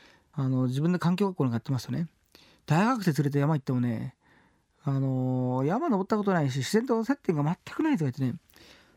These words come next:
そうするとね、例えばちょっとした岩を登っててね、バランス崩してるんで、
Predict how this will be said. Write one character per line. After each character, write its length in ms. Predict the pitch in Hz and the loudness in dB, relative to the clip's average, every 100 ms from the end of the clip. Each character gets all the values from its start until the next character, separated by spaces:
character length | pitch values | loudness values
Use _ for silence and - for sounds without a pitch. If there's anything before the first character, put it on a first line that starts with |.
| - | -10
そ 180 | - | -4
う 20 | 214 | -2
す 60 | |
る 60 | 226 | 0
と 100 | 160 | -2
ね、 100 | 147 | -2
例 100 | 185 | 0
え 20 | 220 | 0
ば 80 | |
ち 100 | 156 | 0
ょ 40 | 190 | -2
っ 20 | |
と 140 | - 247 | -2 2
し 20 | |
た 100 | 233 214 - | 0 0 -2
岩 160 | 208 | 0
を 80 | 190 | 2
登 180 | 135 139 | 0 -2
っ 20 | |
て 80 | - | -4
て 40 | |
ね、 180 | 113 175 - _ _ _ | -6 -6 -10 _ _ _
バ 120 | 151 | 2
ラ 100 | 180 | 2
ン 120 | 214 - - | 2 -2 -6
ス 240 | 196 180 | -4 -2
崩 200 | - 190 | 0 0
し 40 | 196 | 0
て 80 | |
る 80 | 135 | -2
ん 60 | 123 | -2
で、 240 | 127 131 | -4 -6